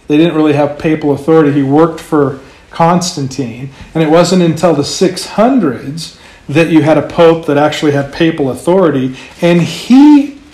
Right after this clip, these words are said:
wrote a, a letter about this Christmas thing and about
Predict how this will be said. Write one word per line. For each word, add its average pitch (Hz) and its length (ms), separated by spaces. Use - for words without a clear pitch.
wrote 180 300
a, 175 300
a - 20
letter 156 400
about 147 520
this 143 180
Christmas 175 500
thing 143 220
and 160 100
about 139 400